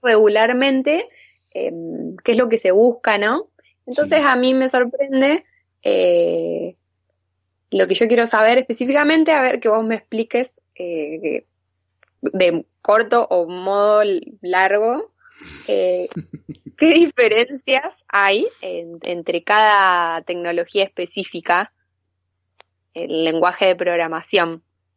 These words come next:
Speaker 2: A ver,
Speaker 1: Eh,
Speaker 2: ¿tenés algún
Speaker 1: listado
Speaker 2: ejemplo para
Speaker 1: más
Speaker 2: em-, empezar a
Speaker 1: Claro, claro. Por ejemplo, yo te puedo decir, bueno, ¿por qué requisito de punto net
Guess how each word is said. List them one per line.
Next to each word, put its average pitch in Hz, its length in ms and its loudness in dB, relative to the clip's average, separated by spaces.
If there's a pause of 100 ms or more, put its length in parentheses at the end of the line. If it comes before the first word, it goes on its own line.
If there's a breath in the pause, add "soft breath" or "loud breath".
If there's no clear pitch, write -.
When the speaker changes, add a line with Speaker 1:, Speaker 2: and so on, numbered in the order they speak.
(480)
Speaker 2:
A 98 160 -20
ver, 113 640 -4
Speaker 1:
Eh, 113 180 -10 (560)
Speaker 2:
¿tenés 113 420 -10
algún 113 200 -6
Speaker 1:
listado - 0 -
Speaker 2:
ejemplo - 340 4
para 104 200 -8
Speaker 1:
más 98 100 -12
Speaker 2:
em-, 95 240 -16
empezar 95 420 -14
a 95 520 -16 (1080)
Speaker 1:
Claro, 180 360 2
claro. 180 300 -2
Por 180 140 -6
ejemplo, 190 340 -2
yo 208 180 -6
te 208 80 -6
puedo 220 160 2
decir, 208 320 0
bueno, 190 360 0
¿por 185 220 -8
qué 233 160 0
requisito 233 540 -4
de 226 100 0
punto 220 400 -2
net 311 280 0